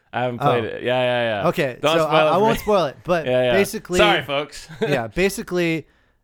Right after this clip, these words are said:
Speaker 2: they, they, uh, tag along with you for a while, and then
Speaker 1: Yeah.
Speaker 2: something happens, and then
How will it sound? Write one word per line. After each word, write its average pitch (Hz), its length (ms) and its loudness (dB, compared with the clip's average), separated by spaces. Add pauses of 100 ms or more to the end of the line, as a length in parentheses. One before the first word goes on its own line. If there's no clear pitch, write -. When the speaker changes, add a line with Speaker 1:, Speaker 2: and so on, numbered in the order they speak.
Speaker 2:
they, 143 520 -2
they, 139 400 -4
uh, 127 280 -16
tag 160 260 0
along 143 220 0
with 123 160 -6
you 117 100 -6
for 123 140 -8
a 117 60 -4
while, 110 280 -4
and 107 100 -6
then 110 80 -8
Speaker 1:
Yeah. 110 60 -10
Speaker 2:
something 135 280 -6
happens, 110 580 -6
and 107 120 -10
then 104 280 -10